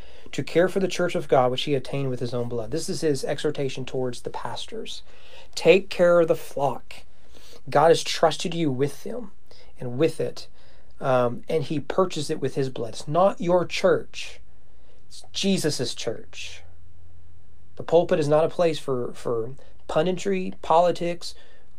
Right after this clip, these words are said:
or soapboxing. It is Christ's church. Let people see Christ, not you.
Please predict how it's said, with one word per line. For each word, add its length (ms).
or 640
soapboxing. 800
It 120
is 160
Christ's 460
church. 680
Let 200
people 260
see 220
Christ, 680
not 220
you. 300